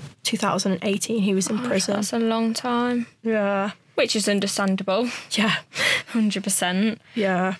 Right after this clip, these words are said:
Speaker 2: Um, but it do-, it doesn't actually say how he died anywhere.
Speaker 1: No,
Speaker 2: So I'm
Speaker 1: it
Speaker 2: guessing
Speaker 1: said
Speaker 2: it's just
Speaker 1: something
Speaker 2: old
Speaker 1: about
Speaker 2: age.
Speaker 1: his stomach.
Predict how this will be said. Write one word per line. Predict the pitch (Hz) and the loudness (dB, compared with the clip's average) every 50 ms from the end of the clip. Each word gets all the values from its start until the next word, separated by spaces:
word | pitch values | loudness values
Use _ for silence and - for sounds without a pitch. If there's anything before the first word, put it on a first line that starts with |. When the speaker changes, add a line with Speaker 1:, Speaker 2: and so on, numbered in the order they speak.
| - _ - | -8 _ 0
Speaker 2:
Um, | 226 220 220 | 0 2 2
but | 226 226 | 2 2
it | 240 | 2
do-, | - 285 302 - | 2 2 0 2
it | - 277 | 0 0
doesn't | 285 302 320 349 - | 0 2 0 0 0
actually | - - - - - 240 226 | 0 0 0 0 -2 0 0
say | - - 240 220 214 | 0 0 0 2 2
how | 214 202 - 202 190 | 0 0 0 0 0
he | 185 185 | 0 0
died | 196 208 196 202 208 233 254 277 - - - - | 0 0 0 2 2 0 0 -2 -4 -8 -6 -2
anywhere. | 208 202 196 196 196 196 196 208 240 277 285 - _ _ _ _ _ _ _ - | 0 2 2 2 2 2 2 2 0 -2 -4 -8 _ _ _ _ _ _ _ -4
Speaker 1:
No, | 247 247 226 | -2 0 2
Speaker 2:
So | 214 | 2
I'm | - 226 240 | 2 2 0
Speaker 1:
it | 233 | 0
Speaker 2:
guessing | 240 254 277 262 | 0 2 2 2
Speaker 1:
said | 254 | 0
Speaker 2:
it's | 269 - | 0 0
just | 285 277 | 0 0
Speaker 1:
something | 262 269 269 | 0 0 0
Speaker 2:
old | - | 0
Speaker 1:
about | - - 247 - 214 | 0 0 0 0 0
Speaker 2:
age. | 226 | 0
Speaker 1:
his | - - | 0 -2
stomach. | - - 262 226 175 - - - - - | -2 0 0 0 0 0 -2 -6 -10 -12